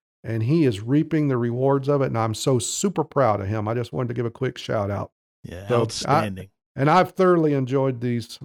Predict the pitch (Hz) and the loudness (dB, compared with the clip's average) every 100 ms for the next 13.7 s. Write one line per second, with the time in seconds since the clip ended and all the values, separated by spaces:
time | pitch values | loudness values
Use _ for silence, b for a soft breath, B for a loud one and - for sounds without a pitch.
0 | - 120 117 - 127 120 113 117 - - | -6 -4 -4 -4 -6 -4 -2 -2 -2 -2
1 | 113 107 107 107 110 - 117 113 113 - | 0 0 0 0 -2 -2 0 0 0 -6
2 | _ _ - 110 107 107 107 107 107 113 | _ _ -6 -2 0 0 2 2 2 0
3 | 113 110 - 110 135 - 113 113 110 - | -2 -2 -4 -2 -2 -2 -2 -2 -4 -6
4 | 113 107 - - 107 - 123 117 113 107 | -4 -4 -6 -10 -8 0 0 0 -6 -4
5 | 95 107 - 95 95 107 101 _ _ - | -4 -4 -6 -10 -8 -6 -8 _ _ -10
6 | 98 98 - 95 104 123 123 - _ _ | -6 -6 -6 -10 -4 -2 -2 -6 _ _
7 | _ 110 117 _ - 120 120 131 131 120 | _ -10 -10 _ -10 -6 -2 0 0 -2
8 | 110 117 120 117 117 117 107 110 127 120 | -2 -2 -2 -2 -2 -4 -6 -2 0 0
9 | 123 120 117 120 117 110 113 117 107 95 | -2 -4 -6 -6 -4 -2 0 0 -2 -4
10 | - 98 - 95 92 107 101 98 92 - | -4 -6 -6 -8 -6 -6 -8 -10 -12 -10
11 | 98 90 82 76 - 101 98 92 92 87 | -10 -8 -10 -10 -10 -10 -10 -10 -10 -2
12 | 170 175 - 170 175 156 123 107 120 123 | 0 0 0 -4 0 2 2 2 -2 -2
13 | - 101 98 - 143 165 185 | -4 -6 -6 -8 -8 -8 -10